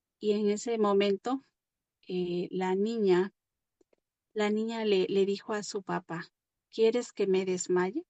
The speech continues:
¿Quieres que me desmaye?". Estas fueron las palabras de esta niña. Y estas palabras dice que le quebraron el corazón y comprendió hasta qué punto,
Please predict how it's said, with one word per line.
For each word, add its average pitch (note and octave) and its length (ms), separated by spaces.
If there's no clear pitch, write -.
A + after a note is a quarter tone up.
¿Quieres A3 340
que G#3+ 120
me F#3+ 160
desmaye?". F#3 540
Estas - 260
fueron B3 200
las B3 160
palabras G#3 520
de G#3+ 80
esta G#3 260
niña. G#3 360
Y G#3+ 180
estas C4+ 300
palabras G#3 600
dice C4+ 260
que B3+ 120
le A3 140
quebraron G#3+ 520
el A#3 140
corazón F#3 720
y A3+ 140
comprendió G#3 720
hasta G#3+ 400
qué A3+ 180
punto, A#3+ 680